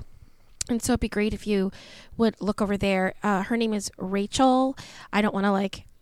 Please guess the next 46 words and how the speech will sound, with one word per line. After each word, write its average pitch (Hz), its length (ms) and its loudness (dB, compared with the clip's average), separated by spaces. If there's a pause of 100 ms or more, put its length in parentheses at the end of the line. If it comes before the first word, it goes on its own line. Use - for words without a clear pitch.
spread - 400 0
all 202 120 6
her 214 100 6
business 202 420 0
or - 40 -2
anything, 202 280 0
but 208 100 2
the 220 80 0
story 277 460 2
is 233 140 -2
there 214 360 4
on 214 140 6
the 202 60 0
Bay 202 200 4
page, 190 480 0
and 196 420 2
she 214 520 2 (400)
is 220 160 0
not 226 140 2
able 240 180 2
to 240 80 0
spend 202 320 0
the 202 100 0
holidays 320 440 2
with 240 80 -4
her 220 120 0
family, 202 460 0 (480)
um, 208 540 4 (320)
because 208 260 0
she's 202 260 0
in 196 120 0
treatment - 680 -8
for 185 140 -6
something. 180 520 -4
And 202 260 -2
the 202 100 -2
story 214 360 4
is 196 120 -2
all 233 200 8
there 330 180 6
on 339 60 0
the 349 60 -2
Bay 302 200 2
page. 269 340 0
It'd 208 140 -4
be 208 160 -2